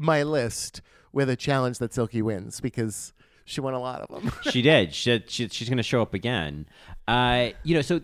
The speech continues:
Speaker 2: this had, this was my tenth because my, my bottom challenge, my number eleven, was the reading challenge.
Speaker 1: Oh,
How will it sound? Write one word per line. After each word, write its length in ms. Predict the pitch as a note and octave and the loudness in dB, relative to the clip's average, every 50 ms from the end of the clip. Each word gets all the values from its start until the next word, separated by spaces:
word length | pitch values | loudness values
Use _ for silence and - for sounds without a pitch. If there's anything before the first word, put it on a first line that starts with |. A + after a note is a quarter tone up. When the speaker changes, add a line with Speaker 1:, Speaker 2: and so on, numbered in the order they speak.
| - | -4
Speaker 2:
this 280 | - D3 C3 E3+ G3+ - | -10 -4 0 0 0 2
had, 260 | A3+ F3 C3+ B2+ B2 | 0 -2 -4 -4 -2
this 160 | B2+ D#3 D3+ | -2 -2 0
was 140 | - D3 A2 | 0 -2 0
my 160 | A#2+ A#2+ A2 | 0 -2 -2
tenth 460 | G2+ - - - A#2+ A2+ G#2 F2 - - | -2 -4 -6 -2 -2 -2 -2 -2 -4 -8
because 300 | G2 - - G#2+ F2+ F2+ | -10 -4 -4 -4 -4 -2
my, 460 | G2+ G2 G2 F#2+ F#2 F#2 F2+ F2 - - - - - - _ | -2 -2 0 0 -2 -2 -4 -6 -8 -12 -16 -20 -20 -16 _
my 180 | F#2+ G#2 G2+ G2 F2 - | -4 -2 -2 -2 -2 0
bottom 480 | - A#2 A2+ A#2 B2+ B2+ B2 G#2+ F#2+ F2 | 2 4 6 6 6 6 4 2 0 -2
challenge, 600 | - - F#2 E2 D#2+ D#2 D#2+ D#2 D#2 D#2+ D#2 - | -4 -4 -2 -2 -2 -2 -4 -4 -6 -8 -8 -6
my 100 | - F2 | -6 -4
number 320 | F2+ F2+ F#2 F#2 E2+ F#2 F2+ | -4 -4 -6 -4 -4 -4 -4
eleven, 760 | F2 E2+ F2+ F#2 G2 G2+ E2+ F2+ F2 E2+ E2 E2 D#2+ D#2 - - - _ _ _ | -4 -2 -2 -2 -2 -2 -2 -2 -4 -4 -6 -6 -8 -10 -12 -16 -20 _ _ _
was 400 | - E2 F#2+ F#2+ F2 D#2+ D2 - | -4 -2 0 0 0 -2 -6 -12
the 160 | - - E2+ D#2+ | -10 -8 -8 -6
reading 400 | D2+ F2+ G2 G2+ E2+ D2+ C#2+ D#2 | -4 -2 -2 -2 -2 -4 -8 -12
challenge. 800 | - - C#2 - - G1+ G1+ G1+ G1+ G1+ G1+ - - - - - _ _ _ _ _ _ _ _ - _ - - | -12 -12 -12 -12 -12 -16 -16 -18 -18 -16 -16 -14 -14 -14 -16 -20 _ _ _ _ _ _ _ _ -20 _ -8 0
Speaker 1:
Oh, 1080 | G3+ A3+ B3+ C#4 D4 D#4 D4+ D4 C#4+ C#4+ C4+ B3 G#3 F3 D3+ C#3 B2+ A#2 A2 G#2+ G2+ | 0 2 2 4 4 4 4 4 4 4 4 4 4 4 4 4 4 2 2 0 -2